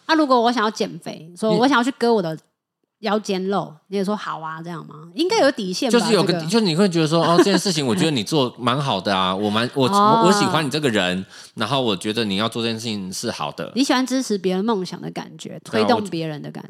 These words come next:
Speaker 1: 觉。
Speaker 2: 我，如果我真的不缺钱，那就是，啊，两百万好啊，拿去啊，拿去玩啊。
Speaker 1: 如果不缺钱，
Speaker 2: 做好听。
Speaker 1: 如果不缺钱，有什么样子的项目是你绝对不会帮他的？现在想，想一个。
Speaker 2: 嗯，安乐死吧。
Speaker 1: 真的哦？为什么？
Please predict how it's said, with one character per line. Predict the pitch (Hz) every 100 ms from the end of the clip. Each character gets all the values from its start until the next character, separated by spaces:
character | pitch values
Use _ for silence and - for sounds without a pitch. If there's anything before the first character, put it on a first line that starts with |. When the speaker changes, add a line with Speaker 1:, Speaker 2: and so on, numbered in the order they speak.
| 156
Speaker 1:
觉。 | -
Speaker 2:
我， | 147
如 |
果 | 165 139
我 |
真 | 156
的 | 139
不 | 127
缺 | 127 120
钱， | - 92
那 | 107 107
就 | 113
是， | 104 107
啊， | 101 127
两 | 113 120
百 | 101
万 | 113 104
好 | 98
啊， | 101
拿 | 104
去 | - 123
啊， | 95 95
拿 | 98
去 | 123
玩 | 92 78 80
啊。 | 80 - 247
Speaker 1:
如 | 339
果 | 349
不 | 277
缺 | 320
钱， | 311 311
Speaker 2:
做 |
好 | -
听。 | 208 202 202 - - - _ -
Speaker 1:
如 | 311
果 | 302
不 | 254
缺 | 285 277
钱， | 240 180
有 | 190
什 | 233
么 | 185 165
样 | 196 196
子 | 170
的 | 165 160 147
项 | - 196
目 | 208
是 | 190 196
你 | 156
绝 | 165
对 | 175
不 | 160
会 | 156
帮 | 135 135
他 | - 151
的？ | - 175 _ _
现 | - 220
在 | 208
想， | 175 170 165
想 | - 165
一 | 175
个。 | - - _ _ _ _ _ _
Speaker 2:
嗯， | 127 120 120 120 120 120 117 117 110 _ _ _ _
安 | 123 139
乐 | 127
死 | - - 73
吧。 | - - _ _ _ -
Speaker 1:
真 | 523
的 | 494
哦？ | 247
为 | 339
什 | 349
么？ | 226 190 156 156